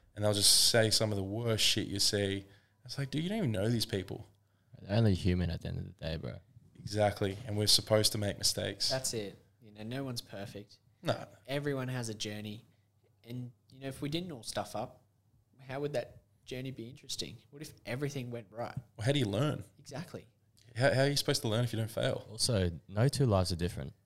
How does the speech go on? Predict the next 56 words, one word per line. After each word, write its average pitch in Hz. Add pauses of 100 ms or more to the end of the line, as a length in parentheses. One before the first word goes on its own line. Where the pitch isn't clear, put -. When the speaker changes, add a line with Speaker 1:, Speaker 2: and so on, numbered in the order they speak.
(600)
Speaker 2:
Like, 71
no 82
matter 82
Speaker 1:
Mm. -
Speaker 2:
rich, 123
no 73 (120)
matter 78
poor. -
You -
still -
got -
twenty-four 92
hours 82
in 85
a 80
day. 73 (1000)
Speaker 1:
Exactly. 107 (220)
That's, 104 (140)
that's 110
one 120
quote 110
I 104
think 101
I 107
heard 98
from, 98 (640)
it 104
was, 107
like, 104
Les 107
Brown 101
or -
something 92
on 95
that 92
Impact 98
Theory 98
show. 95
It 95
was 101
like, 95 (380)
"Everyone's 156
got -
the -
same 95
time. 110 (140)
You 127
get, 139
Speaker 2:
Right. 107
Speaker 1:
you, 147
you're 123
choosing 107
how 104
you 101
use 113
it." -